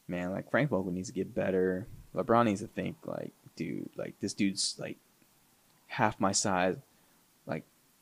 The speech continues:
post up, dude. But LeBron James doesn't post up, so, I mean, it is what it is. But hopefully, like, we'll see what happens, like, come trade market season, 'cause it's gonna be really interesting. I mean, the first trade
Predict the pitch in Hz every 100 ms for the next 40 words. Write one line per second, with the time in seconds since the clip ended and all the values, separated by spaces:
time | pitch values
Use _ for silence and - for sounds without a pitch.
0 | _ - 117 - 123 - - - - -
1 | _ _ 127 123 139 123 120 110 101 87
2 | 98 - - - - - - 55 50 50
3 | - - - 113 117 120 120 98 76 -
4 | 52 - - - - - 62 117 107 -
5 | 117 113 113 90 - - - - - -
6 | _ _ _ 113 - 139 101 98 - 57
7 | 65 57 50 - - _ _ _ _ _
8 | _ - 101 - - - - - 82 -
9 | 64 - - - - - - - - -
10 | 110 - 117 82 76 69 69 62 - -
11 | - - 82 - 64 87 85 98 - 120
12 | - - 110 117